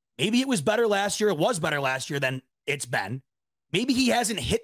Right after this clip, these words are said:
that ceiling yet, 'cause you hope he hasn't,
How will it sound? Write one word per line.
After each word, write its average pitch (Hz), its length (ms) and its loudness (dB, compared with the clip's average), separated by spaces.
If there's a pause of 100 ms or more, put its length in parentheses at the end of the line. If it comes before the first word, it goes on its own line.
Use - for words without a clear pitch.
that 202 200 0
ceiling 190 520 2
yet, 107 340 -6 (1040)
'cause 135 120 -2
you 143 100 0
hope 214 220 0
he 147 100 0
hasn't, 101 400 -4